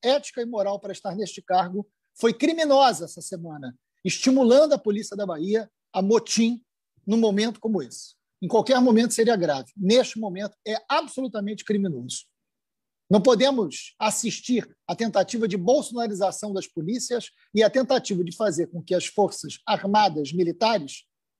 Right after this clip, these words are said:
se submetam a desejos golpistas.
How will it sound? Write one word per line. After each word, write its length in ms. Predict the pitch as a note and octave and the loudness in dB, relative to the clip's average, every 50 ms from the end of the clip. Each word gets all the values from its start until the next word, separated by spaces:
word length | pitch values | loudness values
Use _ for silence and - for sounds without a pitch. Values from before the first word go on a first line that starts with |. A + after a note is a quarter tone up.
| _ _ _ _ _ _ | _ _ _ _ _ _
se 180 | - - G#3 | -10 -8 -8
submetam 720 | F#3+ - B3+ G3+ A3+ G3 G3+ A#3 C#4 A3 C#4 C#4 C#4+ - _ | -4 -2 -2 0 2 4 4 4 4 4 0 -4 -6 -6 _
a 340 | - G#3 G#3 G#3 G3+ G3 F#3 | -4 -2 0 0 0 -2 -4
desejos 580 | E3+ D#3 A3 A3 E3+ - A3+ C#4 A3 G#3+ G#3+ F#3 | -6 -6 -6 -6 -6 -8 -10 -10 -10 -14 -18 -12
golpistas. 840 | F#3+ A3+ A3 - _ F3+ D#3+ C#3 - - - D3+ - - - - | -10 -10 -10 -10 _ -10 -10 -10 -12 -14 -14 -14 -14 -14 -16 -18